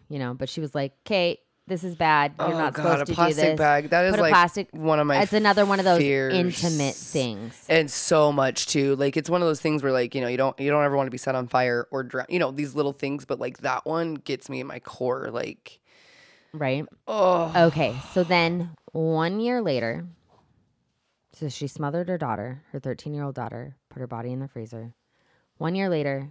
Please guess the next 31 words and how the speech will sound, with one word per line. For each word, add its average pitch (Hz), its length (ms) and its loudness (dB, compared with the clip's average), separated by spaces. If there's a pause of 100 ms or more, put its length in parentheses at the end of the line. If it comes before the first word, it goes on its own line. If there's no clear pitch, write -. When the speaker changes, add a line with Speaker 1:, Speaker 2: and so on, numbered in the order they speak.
(120)
Speaker 1:
she - 240 -12
killed 147 240 -6
her 147 100 -10
nine-year-old 127 720 -8
son. - 380 -14 (1500)
Same 170 360 -2
way. 147 140 -4
Speaker 2:
Aw. 143 480 -12
Speaker 1:
Same 165 320 0
way. 95 240 -8 (240)
She - 400 -8
told 214 260 -4
Speaker 2:
Holy 160 100 -8
Speaker 1:
police, 160 340 -2
Speaker 2:
shit. 156 420 -12
Speaker 1:
she - 200 -8
told 214 220 -6
the 233 40 -4
police 185 420 -4
and 180 100 -10
the 175 80 -8
authorities 147 500 -6
that 143 120 -10
she - 140 -12
did 185 220 -4
it 170 220 -2
because 156 440 -10
one 151 140 -8
of 147 140 -14
her 131 260 -12 (540)
younger 160 920 -2